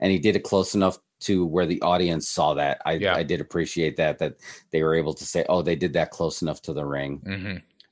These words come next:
Speaker 1: Uh, and then they just basically had, uh, a, a regular match there at the end.
Speaker 2: Yeah, it's good.
Speaker 1: You know, they, they did some
Speaker 2: And
Speaker 1: stuff.
Speaker 2: they let
Speaker 1: and,
Speaker 2: Sammy,
Speaker 1: uh,
Speaker 2: Sammy got the win there. That was awesome.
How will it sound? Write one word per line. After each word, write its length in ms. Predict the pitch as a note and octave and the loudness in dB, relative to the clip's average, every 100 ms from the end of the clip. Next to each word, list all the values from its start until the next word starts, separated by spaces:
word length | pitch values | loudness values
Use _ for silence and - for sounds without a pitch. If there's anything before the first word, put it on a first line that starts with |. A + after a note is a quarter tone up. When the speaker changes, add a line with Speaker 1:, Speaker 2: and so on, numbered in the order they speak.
| - | 0
Speaker 1:
Uh, 200 | D2 - | 2 2
and 140 | G#2 B2+ | 4 6
then 140 | C#3+ | 6
they 120 | D#3 | 6
just 220 | D3 C#3+ | 4 2
basically 460 | C#3 C#3 C#3 C3+ C3+ | 4 2 4 4 4
had, 280 | A2+ C#3 C3 | 6 4 4
uh, 600 | C3+ C3+ C3 A2+ B2+ B2+ | 4 4 6 6 6 6
a, 60 | G#2+ | 4
a 40 | |
regular 320 | A2 B2 C3 B2+ | 4 4 6 6
match 320 | B2 D#3 - | 6 4 2
there 120 | C#3+ | 2
at 100 | C3+ | 4
the 120 | B2 | 4
end. 320 | B2 A#3+ - - | 6 4 2 -2
Speaker 2:
Yeah, 220 | A#2 G3 A3 - | 4 4 4 -6
it's 120 | - - | -10 2
good. 180 | A3 | 4
Speaker 1:
You 60 | E2+ | 6
know, 160 | F2 G#2+ | 4 6
they, 160 | G#2 G2 | 4 4
they 140 | G2 F#2+ | 4 4
did 200 | G#2 G2 | 4 2
some 140 | A#2+ | 0
Speaker 2:
And 60 | G2+ | 2
Speaker 1:
stuff. 120 | A#2 | 6
Speaker 2:
they 80 | B2+ | 8
let 100 | C#3 | 8
Speaker 1:
and, 80 | |
Speaker 2:
Sammy, 380 | C#3+ C#3+ C#3 C#3+ | 8 6 8 6
Speaker 1:
uh, 40 | B2+ | 4
Speaker 2:
Sammy 260 | C#3 C3+ | 2 2
got 200 | C3+ C3+ | 4 2
the 40 | C3+ | 2
win 180 | A#2+ B2 | 0 2
there. 160 | B2+ | 2
That 80 | B2+ | 2
was 100 | A#2+ | 2
awesome. 320 | A#2+ B2+ A#2+ | 2 0 -6